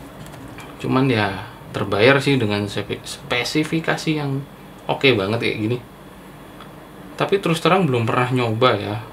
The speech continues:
Eh, besok dibikinin video tesnya untuk yang four K, tapi videonya terpisah dari video ini karena ini kameranya yang buat ngerekam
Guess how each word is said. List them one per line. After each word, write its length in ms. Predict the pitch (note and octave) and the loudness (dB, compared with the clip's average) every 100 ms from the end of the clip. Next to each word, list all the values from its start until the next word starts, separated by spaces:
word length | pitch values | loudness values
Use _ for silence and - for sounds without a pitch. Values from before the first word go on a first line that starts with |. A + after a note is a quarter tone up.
| - - - | -16 -16 -14
Eh, 400 | A2 G2 G2 - - | -12 -10 -12 -12 -6
besok 400 | G#2 G#2 D#3 D#3+ - - - - - - - | -2 0 0 -2 -8 -20 -20 -20 -20 -18 -8
dibikinin 560 | A#2 G#2+ A2 A#2 A#2 A2 | -4 0 0 2 2 2
video 400 | A#2+ G#2+ A2 G#2+ | 0 0 2 2
tesnya 560 | A2 G#2+ - C3+ C#3+ C3+ - - G#2+ | 2 0 0 0 0 -6 -14 -12 -10
untuk 240 | G2+ G#2+ - | -8 -8 -6
yang 160 | G#2 G#2 | -6 -4
four 240 | G#2+ A2 | -4 -2
K, 320 | A#2+ C#3 F3 - - - - - - - - - | 0 0 0 -6 -18 -20 -20 -20 -20 -20 -10 -6
tapi 240 | A#2 C#3+ | -2 -2
videonya 480 | C3+ A#2 A2+ A2 C3 | -2 -2 0 2 2
terpisah 480 | C3 A#2 A#2 B2 A2+ | 0 -2 -4 -4 -4
dari 240 | A2 G#2+ | -4 -4
video 400 | - G#2+ G#2+ G2+ | -4 -2 2 2
ini 160 | G2 G2+ | 2 -2
karena 240 | G#2 A2 | -4 -4
ini 160 | A#2+ B2 | -2 0
kameranya 640 | B2+ G#2+ G#2 G2+ A#2 B2+ | 0 0 0 0 0 -2
yang 0 | |
buat 160 | A2 G#2+ | -2 -6
ngerekam 400 | G2+ G2+ B2+ | -6 -4 -4